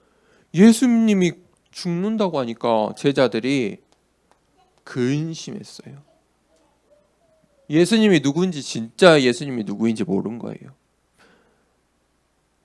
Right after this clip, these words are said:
제자들이 생각하는 예수님이 전부 다 다른 거예요. 그리스도라고 믿지 못한 거예요. 보지 못한 거예요.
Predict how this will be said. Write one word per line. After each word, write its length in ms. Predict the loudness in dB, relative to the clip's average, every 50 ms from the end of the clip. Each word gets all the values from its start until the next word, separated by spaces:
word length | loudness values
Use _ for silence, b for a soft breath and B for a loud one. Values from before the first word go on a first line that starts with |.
| _ _ _ _ _ _
제자들이 460 | 4 6 8 8 8 6 6 2 0
생각하는 560 | -2 -2 0 2 2 4 4 4 2 2 0
예수님이 680 | 2 0 0 0 0 -2 -2 -2 0 0 0 0 0 -2
전부 320 | -4 -6 -4 -2 -2 -2
다 140 | -2 -2 -4
다른 340 | 0 0 0 0 0 -6 -8
거예요. 260 | -8 -8 -10 -10 -12 -16 _ _ _ _ -20 -20 -20 _ _ _ _ _ _ _ -20 -20 -20 -20 _ _ _ _ _ _ _ _ _ -20 -20 -18 -16
그리스도라고 1120 | -2 0 2 4 4 2 0 0 2 4 4 4 4 2 2 2 4 4 4 2 0 -4 -8
믿지 280 | -8 -8 -8 -6 -6 -8
못한 400 | -6 -6 -8 -4 -4 -4 -4 -4
거예요. 220 | -8 -10 -12 -12 -16 _
보지 300 | 2 4 4 6 6 4
못한 400 | 2 2 0 2 0 -2 -2 -2
거예요. 240 | -6 -6 -6 -6